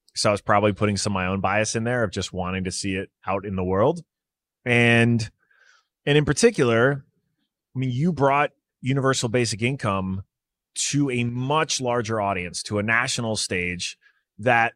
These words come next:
it's deserved to, to have for a long time. I think there's been, there's been a lot of folks in the tech world, like myself, who have tried to talk about it in the context of, like, "Hey,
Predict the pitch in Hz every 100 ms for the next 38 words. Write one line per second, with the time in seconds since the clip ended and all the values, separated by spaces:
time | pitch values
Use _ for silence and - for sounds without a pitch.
0 | _ _ _ _ _ _ _ _ _ _
1 | 147 - - 131 104 117 120 123 - -
2 | _ _ _ _ - 117 110 110 - 104
3 | 107 110 120 113 104 101 104 101 98 95
4 | 120 107 101 117 117 117 98 110 107 104
5 | 101 98 _ _ _ _ _ _ _ _
6 | _ _ 135 131 175 147 147 156 - 147
7 | 139 135 120 - 135 127 127 127 120 143
8 | 156 147 - 120 127 - 120 110 - 147
9 | 120 - - 107 - 120 131 147 170 165
10 | 120 120 - 117 117 123 - 113 98 101
11 | 95 90 - _ _ _ - 101 92 80